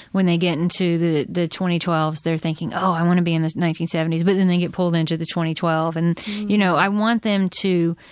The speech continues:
Speaker 1: feel like they really are rooted in either one and want to know either one.
Speaker 2: Yes, that would seem important for creating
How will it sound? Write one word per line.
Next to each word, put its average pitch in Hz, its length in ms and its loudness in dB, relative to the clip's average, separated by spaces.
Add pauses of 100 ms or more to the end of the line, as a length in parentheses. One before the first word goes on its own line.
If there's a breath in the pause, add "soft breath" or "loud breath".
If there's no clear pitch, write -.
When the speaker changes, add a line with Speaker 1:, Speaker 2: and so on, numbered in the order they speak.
(240 loud breath)
Speaker 1:
feel 233 580 2
like 156 420 0
they 175 220 0
really 180 560 2
are 165 240 0
rooted 180 460 2
in 160 160 0
either 160 340 -2
one 165 420 0
and 165 200 2
want 170 220 0
to 175 80 -4
know 165 180 0
either 165 320 0
one. 160 500 -2 (2000 loud breath)
Speaker 2:
Yes, 180 180 -2
that 214 140 0
would 214 120 -2
seem 180 220 -2
important 165 520 -2
for 175 120 -6
creating 170 600 -2